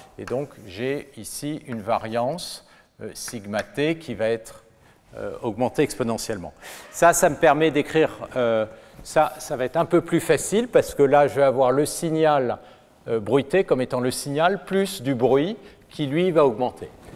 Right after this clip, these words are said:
Donc ça, je vais l'écrire comme ça. Je vais plutôt regarder la distribution de la variable, euh, renormalisée, parce que c'est quoi la probabilité de x tilde de t,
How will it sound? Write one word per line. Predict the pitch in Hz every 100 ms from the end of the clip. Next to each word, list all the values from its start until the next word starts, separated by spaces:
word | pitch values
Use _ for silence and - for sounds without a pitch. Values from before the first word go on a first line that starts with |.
| -
Donc | 117 107
ça, | - 160 180 202 - 131
je | 117
vais | 147
l'écrire | 139 135 160 -
comme | 131 110
ça. | - 120 160 - - -
Je | -
vais | 123
plutôt | - 127 143
regarder | 110 127 113 127 117 92 - _ _ - - -
la | 101
distribution | 113 - - 107 117 - 135 131 123 117
de |
la | 113
variable, | 101 104 107 113 110 95 95
euh, | 90 104 -
renormalisée, | 95 123 131 113 113 107 107 139 190 247 - - _
parce | - 139 -
que | 156 165 -
c'est | - 175 170
quoi | 185 180
la | 160 135
probabilité | 156 147 151 151 147 - 160 143 - - - -
de | 117 131 117 -
x | 170 160 -
tilde | - 170 139
de | 143 135 139
t, | - 147 139 - -